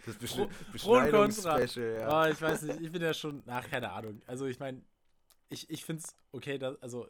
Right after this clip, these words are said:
Speaker 2: ich find's nur krass, dass manche Leu-, also dass in vielerorts einfach so per se gemacht wird, dass bei
Speaker 1: Ja.
Speaker 2: ma-, in manchen Kontexten
Speaker 1: Ja.
Speaker 2: halt so sein muss. Es
Speaker 1: Aber
Speaker 2: kann,
Speaker 1: ja auch so.
Speaker 2: es heißt halt quasi, dass, äh,
Speaker 1: Die Beschneidung
Speaker 2: die
Speaker 1: des
Speaker 2: Z-,
Speaker 1: Herrn
Speaker 2: ja, nee,
Speaker 1: ist
Speaker 2: warte,
Speaker 1: der
Speaker 2: aber
Speaker 1: Wikipedia-Artikel.
Speaker 2: hier, genau, acht Ta-, nee,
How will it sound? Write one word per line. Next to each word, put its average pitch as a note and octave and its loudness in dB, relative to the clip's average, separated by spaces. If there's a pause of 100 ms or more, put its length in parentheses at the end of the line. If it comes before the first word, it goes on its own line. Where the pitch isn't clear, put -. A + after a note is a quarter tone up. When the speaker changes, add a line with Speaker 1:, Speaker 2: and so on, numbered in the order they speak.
(100)
Speaker 2:
ich A2+ -20
find's D#3 -8
nur B2+ -6
krass, C3+ -6
dass B2 -10
manche C3 -10
Leu-, A2+ -10
also A#2+ -12
dass B2 -8
in A#2 -12
vielerorts B2+ -10
einfach A2+ -12
so - -14
per A#2 -8
se A2+ -6
gemacht G#2+ -8
wird, F#2 -14
dass A2 -8
bei A2 -10
Speaker 1:
Ja. A#2 -8
Speaker 2:
ma-, B2 -4
in B2 -8
manchen B2 -8
Kontexten B2 -6
Speaker 1:
Ja. A#2 -6
Speaker 2:
halt A2+ -8
so A#2 -14
sein A2 -10
muss. A#2+ -12
Es - -12
Speaker 1:
Aber B2+ -6
Speaker 2:
kann, A#2 -6
Speaker 1:
ja A#2 -6
auch B2 -8
so. C3 -10
Speaker 2:
es - -6
heißt E3+ 2
halt D#3 -2
quasi, C#3+ -2
dass, C#3 -4 (100)
äh, B2+ -2 (280)
Speaker 1:
Die - -20
Beschneidung G#2+ -4
Speaker 2:
die D3+ -8
Speaker 1:
des D3 -2
Speaker 2:
Z-, F#3+ -4
Speaker 1:
Herrn A2 -4 (100)
Speaker 2:
ja, C3+ -2
nee, C#3 -4
Speaker 1:
ist C#3+ -4
Speaker 2:
warte, C#3+ 2
Speaker 1:
der D3 -2
Speaker 2:
aber C#3 -4
Speaker 1:
Wikipedia-Artikel. F#2 -8
Speaker 2:
hier, B2+ -4
genau, B2+ -4
acht - -6
Ta-, D3+ -4
nee, D#3+ -8